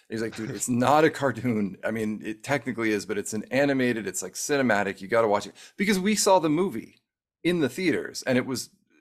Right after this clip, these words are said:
Speaker 1: people hated Ahsoka. It was garbage, that movie.
Speaker 2: She was
Speaker 1: And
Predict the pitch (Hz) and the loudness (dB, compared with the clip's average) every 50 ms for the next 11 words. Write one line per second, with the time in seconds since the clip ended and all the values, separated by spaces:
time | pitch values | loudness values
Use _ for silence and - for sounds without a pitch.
0 | _ - - - 156 165 - 123 104 117 170 208 208 180 - - 107 - - 82 | _ -20 -14 -12 -10 -6 -4 -4 -2 0 0 2 2 2 2 0 -2 -4 -4 -4
1 | 80 - - - - _ _ _ _ _ _ _ _ _ _ _ _ - 123 131 | -6 -8 -12 -18 -18 _ _ _ _ _ _ _ _ _ _ _ _ -6 -4 -4
2 | 135 131 110 110 107 110 104 95 92 147 180 214 180 113 87 82 - - 95 90 | -2 -4 -4 -6 -8 -10 -10 -2 2 4 4 4 4 2 -2 -6 -8 -8 -8 -8
3 | 101 92 85 - - _ _ _ _ _ _ _ _ _ _ _ _ _ _ - | -8 -10 -14 -16 -20 _ _ _ _ _ _ _ _ _ _ _ _ _ _ -2
4 | 120 127 127 127 127 | 0 0 2 2 2